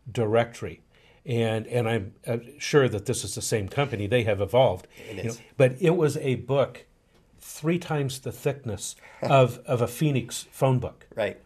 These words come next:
Speaker 1: Right?
Speaker 2: Right.
Speaker 1: And, and it's like, I mean, you take this thing and you bring it up. Ka-thunk.
Speaker 2: Right.
Speaker 1: Uh, there it goes on the desk.
Speaker 2: Yep.
Speaker 1: And you start going through. In fact, one of our, uh, uh, cold calling methods was, "Here's the Kohl's directory.
Speaker 2: Right.
Speaker 1: Start with A."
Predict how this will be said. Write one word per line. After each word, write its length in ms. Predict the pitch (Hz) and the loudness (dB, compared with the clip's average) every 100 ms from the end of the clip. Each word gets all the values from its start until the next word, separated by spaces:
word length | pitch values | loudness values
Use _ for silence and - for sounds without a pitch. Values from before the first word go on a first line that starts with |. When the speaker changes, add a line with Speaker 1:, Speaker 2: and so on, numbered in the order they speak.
| - | -4
Speaker 1:
Right? 320 | 117 120 131 - - | 0 0 0 -10 -8
Speaker 2:
Right. 180 | 98 - | -8 -2
Speaker 1:
And, 340 | 147 135 127 131 | 4 6 6 4
and 200 | 139 127 | 4 4
it's 280 | 131 127 127 | 4 0 0
like, 200 | 123 123 | 0 0
I 100 | 117 | -2
mean, 180 | 123 120 | 0 0
you 80 | 120 | -2
take 280 | 139 135 | -2 -4
this 180 | 120 98 | -4 -8
thing 240 | 123 98 101 | -6 -6 -6
and 180 | 92 - | -10 -10
you 140 | 120 | -8
bring 180 | 107 110 | -2 -2
it 80 | 107 | -2
up. 140 | - | -6
Ka-thunk. 600 | - 139 - 139 101 - - | -4 0 6 6 4 -8 -10
Speaker 2:
Right. 220 | 98 90 - - | -4 -4 -4 0
Speaker 1:
Uh, 140 | 139 | 4
there 200 | 127 147 | 6 6
it 60 | 143 | 6
goes 240 | 151 147 | 6 6
on 140 | 131 131 | 6 4
the 80 | 120 | 4
desk. 360 | 131 123 - - 123 | 6 4 2 -8 -4
Speaker 2:
Yep. 80 | 117 | 2
Speaker 1:
And 160 | 120 | 4
you 80 | 117 | 4
start 460 | - - 117 123 123 | 2 4 6 6 4
going 280 | 123 131 127 | 4 4 2
through. 340 | 123 113 85 - - | 2 0 0 -8 -4
In 80 | 123 | 0
fact, 340 | - 127 131 - _ _ | 4 4 4 -6 _ _
one 180 | 131 135 | 2 4
of 100 | 131 | 6
our, 120 | 131 131 - - | 4 2 -6 -2
uh, 280 | 120 107 104 - _ _ | 0 2 -2 -10 _ _
uh, 240 | 123 113 107 - | -6 -6 -6 -12
cold 240 | - 143 139 | 0 0 4
calling 280 | 131 123 117 | 4 4 2
methods 360 | 120 143 120 | 0 -2 -4
was, 220 | 127 110 - - _ - _ - | -2 -2 -4 -20 _ -20 _ -8
"Here's 300 | 117 117 - | -4 -4 -6
the 80 | |
Kohl's 320 | 123 127 135 131 | -4 -2 -2 -2
directory. 560 | 139 139 135 110 80 - - | -2 -2 -2 -8 -10 -10 -8
Speaker 2:
Right. 260 | 107 - - _ | -6 -8 -14 _
Speaker 1:
Start 420 | - - 101 95 | -8 -2 -2 -2
with 200 | 127 131 - | -2 -4 -6
A." 340 | 117 92 - | -8 -8 -12